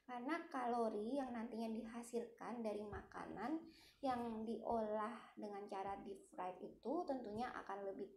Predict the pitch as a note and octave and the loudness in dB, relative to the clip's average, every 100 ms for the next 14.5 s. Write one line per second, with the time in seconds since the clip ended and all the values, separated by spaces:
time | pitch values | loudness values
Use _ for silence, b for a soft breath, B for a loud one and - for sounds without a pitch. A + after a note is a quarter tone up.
0 | - G#3+ G3 F#3+ G#3 C4+ F#4 - B B | -4 -2 0 0 2 6 6 2 B B
1 | B A3+ G#3 G3+ G3+ A#3 D#4+ D#4 A3 G3+ | B 0 2 2 0 2 4 6 4 2
2 | F#3+ G3+ C4+ F4+ G4 F#4 A3 - G3+ G3+ | -2 0 2 6 6 6 0 -4 -4 -4
3 | G3 F#3+ - F#3+ C#4+ C#4+ A3+ A3 G#3 - | -4 -6 -4 0 4 4 2 0 0 2
4 | G3+ F#3+ D4+ D#4+ - G#3 F3+ F3+ F#3+ F#3+ | 4 4 2 0 -6 -4 -4 -2 -2 0
5 | A3+ D#4+ E4+ B B B _ _ - A3+ | 4 4 2 B B B _ _ -6 -2
6 | B3+ C4 C4 A3 G3 G3+ B3+ - E3+ G#3 | 2 2 4 4 4 0 -2 -4 -2 0
7 | A3 G#3 A#3 - F#3 - F#3 - - - | 0 0 -2 -6 -4 -2 -2 -4 -8 -16
8 | b b b - - G3+ A3 _ - F4 | b b b -20 -10 -10 -10 _ 2 4
9 | G#4 D#4+ D4+ G#4+ A#4+ G4+ E4+ B3 A3 A3 | 4 4 8 10 10 10 10 8 4 2
10 | G#3 G#3 - G3+ G#3+ G#3+ - A#3+ A#3 G3+ | 0 -2 -4 0 0 0 0 2 2 2
11 | A#3 C4 C4 - - - - - G#3 G3+ | 6 4 4 -4 -6 -4 -4 -4 0 0
12 | G#3 A3 A#3+ F4 F4 - A3 - A#3+ A3+ | 0 -2 4 4 4 2 2 2 2 6
13 | A3 A#3+ A#3 A3+ A3 - G#3 G3 G3 F#3+ | 10 10 8 -2 -2 0 -2 -2 -2 2
14 | G#3 D4 B3+ A3 | 4 4 2 2